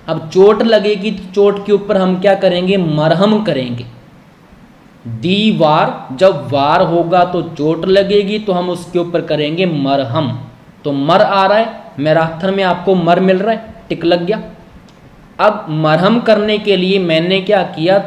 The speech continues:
थर्मोस में हल्दी भर ली। कई बार होता है कि चोट के ऊपर या घाव के ऊपर हम हल्दी लगा देते हैं, तो हमने किस में भर ली? थर्मोस के अंदर। तो थर्मोस में क्या भरी है? हल्दी भरी है। तो हल्दी घाटी तो टिक लगेगा थर्मोस वाले के साथ, थर्मोपल्ली।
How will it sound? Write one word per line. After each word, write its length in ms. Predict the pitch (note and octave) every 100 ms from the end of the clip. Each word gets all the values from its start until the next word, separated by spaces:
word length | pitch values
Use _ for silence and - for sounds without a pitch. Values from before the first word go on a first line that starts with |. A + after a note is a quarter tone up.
| -
थर्मोस 680 | E3+ E3 D#3+ E3 G3 G#3 F#3
में 280 | D#3+ F3 F#3
हल्दी 460 | B2+ E3 G3+ B3+
भर 180 | F#3+ D3
ली। 180 | A#2+ A#2+ - - - - - - -
कई 120 | E3
बार 140 | F#3+
होता 240 | F#3 F#3 B3
है 120 | C4+
कि 120 | A3+
चोट 380 | F#3+ F#3 F#3 F3+
के 80 | F#3+
ऊपर 240 | F#3 F#3+
या 80 | G3
घाव 340 | E3+ C#3+ C#3
के 140 | C#3 E3+
ऊपर 140 | E3
हम 140 | F#3 F3
हल्दी 320 | F#3 G#3+ A3+
लगा 200 | E3+ C3
देते 280 | B2 B2 C#3
हैं, 160 | C3+ C3+ - - - - -
तो 60 |
हमने 260 | F3 F3+ G#3
किस 220 | G#3 G3+
में 160 | G#3+ A#3
भर 120 | F#3+
ली? 160 | F#3+ A#3 -
थर्मोस 560 | F3 E3+ F3 F#3+ G3 -
के 60 | F#3
अंदर। 300 | C#3 B2 A#2 - - - - - -
तो 80 | E3+ E3+ D#3+
थर्मोस 480 | E3 F3 G3 G#3 G#3+
में 180 | G#3+ G#3+
क्या 160 | A3
भरी 240 | G3+ F#3 F#3
है? 220 | G#3 G#3+
हल्दी 340 | D#3+ F#3 G#3 G3+
भरी 260 | D3 A#2+
है। 140 | A#2+ - - - -
तो 80 | C#3
हल्दी 400 | B2 F3+ G#3+ B3+
घाटी 340 | G#3+ G3 -
तो 120 | F#3+ F#3
टिक 220 | - F3+
लगेगा 380 | F3 D#3+ D#3 D3+
थर्मोस 440 | - C3+ C3+ F3+ F#3+
वाले 240 | G3+ G3+
के 140 | G3+
साथ, 300 | G#3 G#3+ G#3+ E3+
थर्मोपल्ली। 520 | E3 G3 G#3 G3+